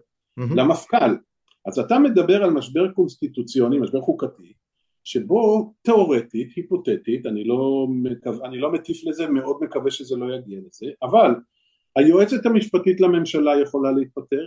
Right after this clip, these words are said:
Speaker 2: נשיאת בית המשפט העליון יכולה להתפטר, המפכ"ל יכול להתפטר, הרמטכ"ל בשקט י-, י-, י-, יאיים על נתניהו בהתפטרות,
Speaker 1: לדעתי
Speaker 2: כמו
Speaker 1: זה
Speaker 2: גם
Speaker 1: מה שקרה ביומיים האחרונים עם הסמכויות
Speaker 2: אני לא
Speaker 1: של
Speaker 2: יודע,
Speaker 1: בן גביר.
Speaker 2: אני לא יודע,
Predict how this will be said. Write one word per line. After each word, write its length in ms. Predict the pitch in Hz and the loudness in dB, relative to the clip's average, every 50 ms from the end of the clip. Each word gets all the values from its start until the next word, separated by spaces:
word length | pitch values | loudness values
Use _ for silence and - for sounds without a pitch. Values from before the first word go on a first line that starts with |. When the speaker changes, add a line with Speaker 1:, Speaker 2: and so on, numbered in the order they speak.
| 170 _ - | -12 _ -4
Speaker 2:
נשיאת 540 | 165 170 - - - 214 208 214 226 240 240 226 | -4 -2 -2 -4 -8 -8 -6 -4 -4 -4 -4 0
בית 200 | 214 220 220 220 | 0 0 0 0
המשפט 520 | 220 220 220 208 208 - - 202 190 196 196 | 0 0 2 0 0 -2 -4 -4 -4 -2 0
העליון 560 | 190 190 185 180 170 170 165 160 139 127 120 117 | 0 2 2 2 2 0 0 0 0 -4 -4 -6
יכולה 260 | - - 117 104 92 90 _ _ _ _ _ | -10 -16 -20 -20 -20 -20 _ _ _ _ _
להתפטר, 340 | 107 - - 151 165 175 170 | -16 -10 -6 -6 -6 -4 -2
המפכ"ל 720 | 196 208 226 220 226 - - _ _ - 214 196 185 160 147 | 0 0 0 0 -2 -6 -14 _ _ -2 0 0 2 2 0
יכול 380 | 135 120 120 - 120 120 107 104 | 0 -2 -4 -6 -8 -6 -6 -6
להתפטר, 680 | 101 - _ _ _ _ - 101 - - 117 117 143 175 - _ _ _ _ _ _ - | -8 -10 _ _ _ _ -20 -20 -12 -8 -6 -6 -6 -6 -10 _ _ _ _ _ _ -6
הרמטכ"ל 640 | 151 151 165 165 170 170 - - - 214 214 214 214 | -2 0 0 2 0 0 -4 -6 -6 -4 -2 -2 0
בשקט 560 | 214 190 - - - 208 208 214 - - - - _ _ _ _ _ | 0 0 -2 -2 -4 -4 -4 -4 -4 -8 -10 -10 _ _ _ _ _
י-, 120 | 139 135 147 | -8 -6 -4
י-, 300 | 143 147 147 151 156 151 - 143 139 139 139 139 139 | -4 -4 -4 -4 -4 -4 -4 -4 -4 -2 -2 -2 -4
י-, 400 | 143 143 139 135 135 135 139 135 131 | -4 -2 -2 -2 -2 -2 -4 -6 -6
יאיים 420 | 139 143 143 143 147 165 175 170 | -4 -4 -2 -2 -2 -2 -2 -4
על 80 | 165 165 | -4 -4
נתניהו 600 | 160 151 - - 147 139 135 135 131 131 127 127 | -6 -6 -8 -8 -8 -6 -4 -4 -4 -4 -6 -6
בהתפטרות, 540 | 127 123 - - 139 - - - 202 190 123 | -8 -10 -10 -12 -14 -10 -6 -4 -4 -2 -2
Speaker 1:
לדעתי 260 | 127 120 123 - 175 | 2 4 4 6 6
Speaker 2:
כמו 100 | 165 175 | 6 4
Speaker 1:
זה 60 | 180 | 4
Speaker 2:
גם 60 | 196 | 4
Speaker 1:
מה 80 | 190 180 | 2 2
שקרה 380 | 180 180 175 185 165 170 180 | 0 0 2 2 4 4 4
ביומיים 460 | 175 180 185 185 175 170 170 175 180 180 | 4 4 4 4 4 4 4 2 4 4
האחרונים 520 | 175 170 175 - 160 165 170 175 175 170 | 2 2 0 -2 -2 -2 0 0 0 0
עם 140 | 170 165 165 | -2 -2 -4
הסמכויות 520 | 165 165 165 165 160 151 - 165 170 175 | -6 -6 -6 -6 -8 -8 -4 -2 2 2
Speaker 2:
אני 100 | 180 175 | 2 2
לא 60 | 180 | 2
Speaker 1:
של 60 | 175 175 | 0 0
Speaker 2:
יודע, 140 | 165 165 | 0 0
Speaker 1:
בן 80 | 160 139 | 0 -2
גביר. 120 | 131 139 | -2 -4
Speaker 2:
אני 60 | - 160 | -4 -4
לא 40 | |
יודע, 140 | 165 156 - | -4 -6 -8